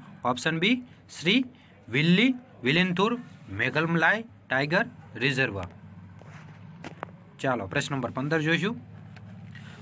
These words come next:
ભારતમાં આવેલા ટાઇગર રિઝર્વ પૈકી સૌથી નાનું ટાઇગર રિઝર્વ કયું છે? તો એ છે ઓપ્શન એ, બોર ટાઇગર રિઝર્વ. એ ભારતનું સૌથી નાનામાં નાનું ટાઇગર રિઝર્વ છે. પ્રશ્ન નંબર સોળ.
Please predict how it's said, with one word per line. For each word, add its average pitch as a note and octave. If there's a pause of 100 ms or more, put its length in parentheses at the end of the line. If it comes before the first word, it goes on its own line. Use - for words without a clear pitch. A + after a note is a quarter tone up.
(120)
ભારતમાં G#3
આવેલા G#3+
ટાઇગર F3+
રિઝર્વ F3
પૈકી F#3
સૌથી D3+
નાનું E3+
ટાઇગર D#3+
રિઝર્વ E3
કયું G3
છે? A2 (360)
તો A#2+
એ C3+
છે F#3+ (280)
ઓપ્શન B2+
એ, A3 (340)
બોર C#3
ટાઇગર D#3 (240)
રિઝર્વ. D3 (280)
એ D3+
ભારતનું D#3+
સૌથી E3+
નાનામાં D#3
નાનું E3+
ટાઇગર C#3+
રિઝર્વ D3 (440)
છે. A2+ (1800)
પ્રશ્ન C#3+
નંબર B2
સોળ. F3